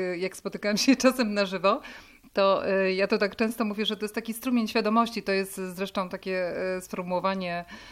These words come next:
em, takiego teoretyka literatury, nie pomnę teraz nazwiska, ale właśnie taki strumień świadomości, czyli po prostu, e, płyną, y, różne, e, wątki, które chcę z tobą poruszyć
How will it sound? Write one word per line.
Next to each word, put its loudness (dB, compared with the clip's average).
em, -10
takiego -4
teoretyka 2
literatury, -2
nie -6
pomnę 0
teraz -2
nazwiska, -2
ale 0
właśnie -2
taki -2
strumień 2
świadomości, 2
czyli -2
po -6
prostu, -4
e, 2
płyną, 4
y, -2
różne, -2
e, 0
wątki, 6
które 0
chcę -6
z -14
tobą -2
poruszyć 0